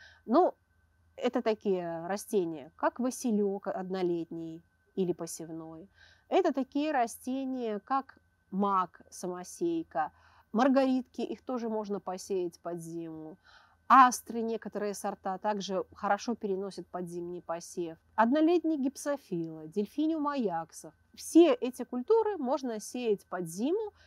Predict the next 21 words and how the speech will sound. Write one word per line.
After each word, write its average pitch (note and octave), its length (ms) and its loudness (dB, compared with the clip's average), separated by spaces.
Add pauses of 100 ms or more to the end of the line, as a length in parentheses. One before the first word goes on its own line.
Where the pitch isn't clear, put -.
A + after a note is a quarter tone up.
(120)
чтобы D#4 340 2
получить B3 540 0
раннее A3+ 480 0
весеннее F#3+ 520 -6
цветение C#4+ 640 -6
в - 40 -20
каком-то G3+ 580 -6
месте F3+ 440 -8
вашего E3+ 440 -8
сада. D3 440 -8 (400)
Ну, F4 260 8
даже G3+ 260 0
не G3+ 120 -2
весеннее G#3 680 -4 (140)
цветение, D3+ 380 -12
всё-таки - 260 -20
всё - 140 -2
равно B3 280 2
они A#3+ 200 0
расцветут G3 560 -6
ближе, A3 540 -4